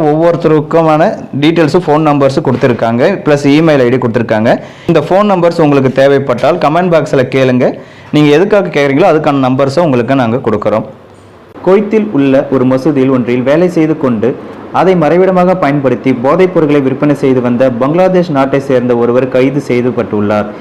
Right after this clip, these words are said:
இந்த சம்பவம் ஜாபர் ஆல் அகமது பகுதியில் நடந்துள்ளது. அவர் அங்குள்ள குறிப்பிட்ட மசூதியில் காவலாளியாக வேலை செய்து வந்துள்ளார். கடைசியாக வந்த கொரோனா தகவல், ஆயிரத்தி நானூத்தி நாற்பத்தி மூணு நபர்களுக்கு புதிதாக தொற்று ஏற்பட்டுள்ளது.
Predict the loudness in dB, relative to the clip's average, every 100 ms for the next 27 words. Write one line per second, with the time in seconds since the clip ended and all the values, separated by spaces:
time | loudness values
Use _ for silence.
0 | -16 -4 0 2 0 0 0 2 0 0
1 | 0 2 0 0 0 0 0 -2 -2 -4
2 | -2 0 0 -2 0 0 0 -2 -2 -2
3 | 0 0 2 2 2 2 -2 0 -2 0
4 | 0 0 0 -2 -2 -2 0 2 2 2
5 | 2 0 0 0 0 0 0 0 0 0
6 | 0 0 0 -2 -4 -2 0 2 2 2
7 | 2 2 0 0 0 0 -2 -2 -2 -4
8 | -14 -20 -8 -2 0 2 0 -2 -2 0
9 | 2 0 0 0 0 0 -2 -2 0 0
10 | 0 0 0 -2 -4 -2 0 0 0 -2
11 | -2 0 0 0 -4 -2 -2 0